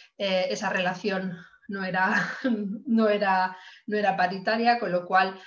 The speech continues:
nosotros, desde nuestro contexto occidental, no hemos tenido presente la cinematografía japonesa, como os digo, hasta la década de mil novecientos cincuenta. <clears throat> ¿Qué pasa en la década de mil novecientos cincuenta?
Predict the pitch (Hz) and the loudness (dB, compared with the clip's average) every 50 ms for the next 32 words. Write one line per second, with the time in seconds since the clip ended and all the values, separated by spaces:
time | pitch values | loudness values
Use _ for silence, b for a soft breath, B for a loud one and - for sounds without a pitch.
0 | B B B 202 196 190 - - 185 175 190 196 196 202 196 - - - _ 208 | B B B -8 -8 -6 -4 -4 -4 -4 -4 -2 -2 -2 -4 -6 -12 -12 _ -6
1 | 180 196 190 180 185 180 185 175 175 202 180 185 175 170 196 190 - - 185 180 | -6 -6 -4 -4 -6 -6 -6 -8 -6 -6 -6 -4 -4 -4 -6 -8 -6 -8 -10 -10
2 | - 196 180 180 180 175 175 202 220 214 220 214 208 220 226 226 220 208 214 196 | -8 -8 -6 -6 -6 -2 0 2 2 2 0 -2 0 2 2 2 2 0 -4 -6
3 | - - 196 196 196 196 196 190 175 - 185 175 - 202 196 202 202 190 185 180 | -6 -8 -8 -8 -6 -6 -6 -6 -6 -8 -10 -8 -8 -8 -8 -6 -6 -4 -4 -4
4 | 180 - 185 185 180 180 180 175 180 175 185 185 180 - 208 196 202 - - 202 | -6 -6 -10 -8 -8 -8 -8 -6 -6 -6 -4 -6 -6 -6 -6 -6 -6 -6 -6 -8
5 | - 196 185 190 190 - 214 214 226 220 - - - 185 190 180 175 185 180 180 | -6 -8 -8 -8 -8 -4 -4 -4 -4 -4 -10 -14 -12 -10 -8 -8 -6 -8 -8 -6
6 | 190 185 - - 196 - - 208 190 170 165 165 170 170 180 180 175 180 180 180 | -8 -8 -6 -8 -10 -8 -8 -6 -6 -4 -4 -6 -6 -4 -2 0 0 0 -2 -6
7 | B B B B B B - 254 220 190 185 185 180 170 165 165 170 156 151 139 | B B B B B B -4 -2 -2 -2 -2 -4 -4 -4 -4 -6 -8 -12 -12 -12
8 | - - - - - - - - - - - - - _ _ _ _ 285 262 - | -14 -14 -14 -18 -20 -20 -20 -20 -20 -20 -20 -20 -20 _ _ _ _ 4 4 4
9 | 277 - - 254 262 254 226 196 - - - _ _ _ _ _ _ - - - | 4 0 -2 0 4 4 4 4 2 -6 -14 _ _ _ _ _ _ -18 -18 -18
10 | - - 233 233 254 247 240 - 220 208 202 196 196 190 196 196 190 190 185 185 | -6 -6 -4 2 2 2 2 2 -2 -2 -2 -2 -4 -6 -6 -4 -4 -4 -4 -4
11 | 190 190 190 185 185 180 196 196 190 185 175 175 - 190 190 190 247 254 254 233 | -6 -6 -6 -6 -6 -8 -8 -10 -10 -10 -10 -10 -8 -8 -6 -4 -4 -4 -2 -2
12 | 202 165 170 B B | -2 -4 -4 B B